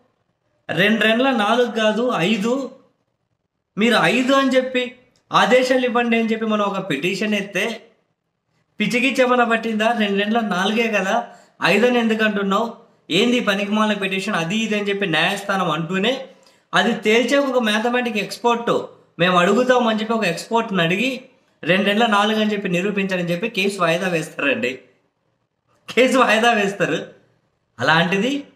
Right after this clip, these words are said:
ఇంత, ఇంత సీరియస్ అంశం మీద కూడా సు-, సుప్రీంకోర్టు తీర్పు ఇంత స్పష్టంగా ఉన్నా కూడా జగన్కి ఎదురు దెబ్బ, వీళ్ళకి ఎదురు దెబ్బ,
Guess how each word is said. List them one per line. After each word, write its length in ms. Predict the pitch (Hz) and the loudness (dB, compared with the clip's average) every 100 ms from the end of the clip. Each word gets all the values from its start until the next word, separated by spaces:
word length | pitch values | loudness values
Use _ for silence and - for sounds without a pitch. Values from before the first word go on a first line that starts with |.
| _ _ _ _ | _ _ _ _
ఇంత, 340 | 104 147 208 214 | -4 0 2 2
ఇంత 400 | 202 123 156 175 | -2 -2 -2 -2
సీరియస్ 500 | 165 - 208 240 240 | -4 -6 0 0 0
అంశం 300 | 226 214 214 202 | -2 -2 -4 -4
మీద 140 | 196 | -2
కూడా 460 | 190 185 180 175 - - _ _ _ _ _ _ _ _ _ _ _ _ _ _ _ _ _ _ _ _ _ 127 | -2 -2 -2 -2 -4 -10 _ _ _ _ _ _ _ _ _ _ _ _ _ _ _ _ _ _ _ _ _ -16
సు-, 400 | - 175 160 - - | -2 0 0 -6 -16
సుప్రీంకోర్టు 600 | - 214 269 269 254 240 | -4 0 2 4 4 2
తీర్పు 460 | 233 214 170 - 101 - _ _ _ _ _ 123 | 0 -2 -2 -4 -12 -14 _ _ _ _ _ -4
ఇంత 240 | 170 202 | 0 0
స్పష్టంగా 600 | 233 196 180 - 247 247 | -2 -2 -2 0 2 4
ఉన్నా 300 | 233 226 208 | 4 2 0
కూడా 440 | 208 170 170 247 - - _ _ | 0 -2 -2 -2 -6 -18 _ _
జగన్కి 400 | 117 147 185 190 | -4 0 0 0
ఎదురు 180 | 196 190 | -2 -2
దెబ్బ, 280 | 185 185 180 | -2 -2 0
వీళ్ళకి 560 | 180 - 107 151 180 196 | 0 0 -2 -4 -2 -2
ఎదురు 280 | 190 190 | -2 -2
దెబ్బ, 300 | 185 180 180 | -4 0 0